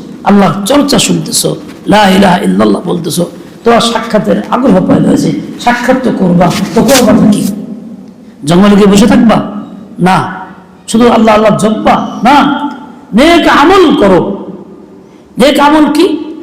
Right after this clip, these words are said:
রাসূল আকরাম সাল্লাল্লাহু আলাইহি ওয়াসাল্লাম যা আমাদেরকে আদর্শ দিয়ে গেছেন সবটা, নামাজ নেক আমল, রোজা নেক আমল, হজ নেক আমল, উমরা নেক আমল, পর্দা নেক আমল, তেলাওয়াত নেক আমল, গীবত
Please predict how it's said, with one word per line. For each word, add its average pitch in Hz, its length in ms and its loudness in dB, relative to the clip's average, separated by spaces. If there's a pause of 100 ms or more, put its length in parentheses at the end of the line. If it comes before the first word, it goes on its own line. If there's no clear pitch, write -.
(140)
রাসূল 226 360 2
আকরাম 202 360 2 (100)
সাল্লাল্লাহু 185 420 2
আলাইহি 170 100 0
ওয়াসাল্লাম 160 240 -4
যা 175 80 0 (560)
আমাদেরকে 208 480 2 (400)
আদর্শ 190 380 2 (240)
দিয়ে 226 220 2
গেছেন - 220 -2
সবটা, - 400 -4 (460)
নামাজ 208 280 4 (120)
নেক 175 180 -2
আমল, 170 220 -2 (380)
রোজা 202 260 2 (120)
নেক 175 200 0
আমল, 170 240 0 (340)
হজ 208 180 2
নেক 175 280 0
আমল, 175 280 2 (380)
উমরা 214 260 4
নেক 175 240 0
আমল, 180 280 2 (320)
পর্দা 208 300 2
নেক 180 260 0
আমল, 180 240 2 (300)
তেলাওয়াত 220 420 2
নেক 196 200 0
আমল, 196 260 2 (400)
গীবত 233 260 2